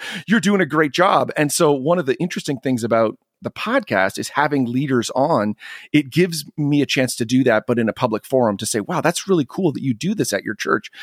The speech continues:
That's a, that's a, it's a way to highlight, to spotlight things that are going on in,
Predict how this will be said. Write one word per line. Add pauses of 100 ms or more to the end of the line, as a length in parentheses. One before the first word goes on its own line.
(240)
That's
a,
that's
a,
it's
a
way
to
highlight,
to
spotlight
things
that
are
going
on
in,